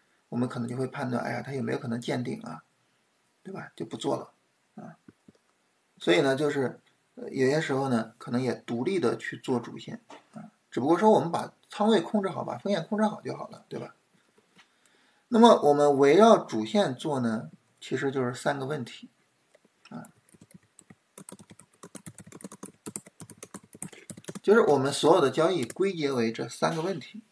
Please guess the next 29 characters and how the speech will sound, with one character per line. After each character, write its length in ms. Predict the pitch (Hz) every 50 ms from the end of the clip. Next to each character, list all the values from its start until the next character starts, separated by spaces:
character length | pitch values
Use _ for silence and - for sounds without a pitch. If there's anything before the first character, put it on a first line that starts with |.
| _ _ _ _ _ _ _ _ _ _ _ _ _ _
啊， 200 | - - - - - _ _ _ _ _ _ _ _ _ _ _ -
就 120 | - 226
是 80 | 226 226
把 160 | - 135 -
这 100 | - 196
三 220 | - - 240 240
个 80 | 233 208
问 120 | 226 226
题 160 | 165 151 151
解 220 | 143 - 143 123 110
决 140 | 110 117 117
了， 340 | 123 139 147 - - - _ _ _ _ _ _ _ -
我 120 | - 143
们 240 | 131 131 135 143 143
关 220 | 165 170 165 160
于 80 | 160 160
交 240 | 160 175 165 175 180
易 80 | 165
的 100 | 139 131
大 300 | 131 - - - - 180
部 100 | 165 165
分 180 | 156 165 135 127
问 140 | 127 123 120
题 160 | 123 127 117
就 120 | - 123 107
都 100 | 120 117
解 160 | - 120 107
决 120 | 110 110
了。 180 | - - -